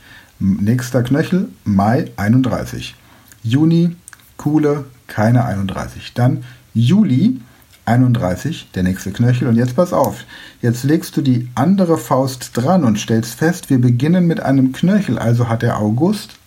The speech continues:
auch einunddreißig, Kuhle September weniger, Oktober der nächste Knöchel einunddreißig, Kuhle November nur dreißig und Dezember der letzte Knöchel,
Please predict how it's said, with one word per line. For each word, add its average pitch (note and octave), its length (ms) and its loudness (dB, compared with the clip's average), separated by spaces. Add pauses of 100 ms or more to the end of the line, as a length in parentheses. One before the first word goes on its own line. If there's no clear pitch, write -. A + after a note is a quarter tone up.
(160)
auch F#3 240 0
einunddreißig, G#2+ 880 -4 (460)
Kuhle G3+ 320 2
September C#3+ 560 0
weniger, F3+ 500 2 (640)
Oktober E3 840 0
der C3 120 2
nächste B2+ 340 0
Knöchel B2 360 -2
einunddreißig, C#3+ 960 -2
Kuhle G3+ 300 2
November C3+ 640 2
nur A2 180 0
dreißig C#3 640 -2
und F#3+ 340 0
Dezember D3 540 0
der A#2 100 4
letzte B2 400 0
Knöchel, B2 500 2